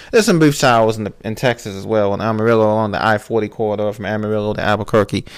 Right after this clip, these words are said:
as well. Elsewhere, conditions look absolutely, absolutely fabulous this Sunday. Get out and enjoy it. Um, moderate, conditions are moderating, as a matter of fact,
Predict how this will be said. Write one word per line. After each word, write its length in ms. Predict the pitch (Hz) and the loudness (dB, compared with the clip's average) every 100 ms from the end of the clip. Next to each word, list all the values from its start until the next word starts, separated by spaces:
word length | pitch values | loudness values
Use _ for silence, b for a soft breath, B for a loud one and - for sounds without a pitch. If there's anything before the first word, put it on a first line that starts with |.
| B B | B B
as 200 | - 95 | -4 -2
well. 360 | 104 101 92 B B B | 0 0 0 B B B
Elsewhere, 480 | 165 170 175 165 156 B | 2 4 4 4 2 B
conditions 460 | - 139 160 156 127 | -4 0 0 0 -4
look 100 | 131 | -2
absolutely, 560 | 131 131 123 120 82 - | 0 0 0 -2 -4 0
absolutely 440 | 127 - 131 101 | 0 0 -4 -4
fabulous 520 | - 135 135 127 123 | 2 4 4 4 0
this 180 | - 110 | -2 -4
Sunday. 420 | - 123 120 117 | -2 -2 2 0
Get 180 | 113 151 | 2 2
out 140 | 143 | 2
and 100 | 117 | 2
enjoy 400 | 104 101 117 117 | -2 0 2 2
it. 200 | 113 110 B B B B B | 2 -2 B B B B B
Um, 280 | - 113 107 | -2 0 2
moderate, 540 | 127 175 226 135 117 | 2 4 4 4 2
conditions 380 | 120 131 160 151 | 2 -2 -2 0
are 80 | 135 | 0
moderating, 680 | 117 135 165 127 107 104 101 | 2 4 4 4 2 0 -4
as 100 | 107 | -4
a 40 | |
matter 260 | 110 117 110 | 0 2 0
of 100 | 101 | 0
fact, 380 | - 120 98 | 0 2 0